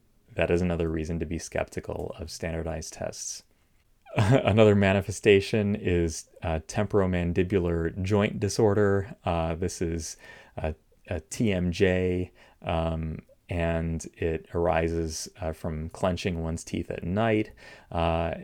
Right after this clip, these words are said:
or if you're like me, uh, contorting your face while, while in undergrad you played, uh, uh, Unreal Tournament. <laughs> Um, so both of these things sort of caused me to, uh,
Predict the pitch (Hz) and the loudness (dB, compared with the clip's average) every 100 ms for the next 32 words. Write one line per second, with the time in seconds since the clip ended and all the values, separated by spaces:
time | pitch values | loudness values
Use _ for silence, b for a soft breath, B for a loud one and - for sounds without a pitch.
0 | - 101 92 90 - 82 - 87 82 80 | -2 4 6 4 2 -4 -2 0 2 0
1 | 78 95 95 101 98 98 - B B - | 0 0 0 2 2 0 -6 B B -6
2 | 78 90 82 - 98 92 87 78 - 101 | -6 -6 -4 2 2 2 0 -4 -2 0
3 | 95 - 95 82 82 85 85 - 85 82 | 0 -2 -2 0 0 0 -2 -2 -2 0
4 | 85 85 - 90 82 80 - 101 98 85 | -2 -2 -2 -4 -4 -4 -2 2 2 0
5 | 82 85 85 - - - - - - 87 | -2 -2 -4 -8 -10 -14 -8 -6 -2 0
6 | 87 85 - - 85 82 78 - - 85 | 0 -2 -6 -2 0 0 -2 -8 -4 -2
7 | 80 80 - B B B B 82 78 - | 0 -2 -6 B B B B -4 -4 0
8 | 87 87 87 87 - 156 131 107 - 113 | 2 4 4 4 2 2 4 4 4 2
9 | - - B 180 B 110 92 113 90 87 | 0 -8 B -10 B 0 4 6 4 2
10 | 82 - B 131 - - 87 82 95 92 | -4 -8 B -16 -6 2 4 4 2 4
11 | 98 87 82 - 90 87 85 - 85 80 | 2 2 0 0 0 0 -2 -2 0 0
12 | 78 - - - 82 82 95 82 82 82 | -2 -8 -6 -2 0 0 0 0 -2 -4
13 | - 87 80 80 82 117 95 80 80 | -4 -2 0 0 -4 -6 -6 -4 -6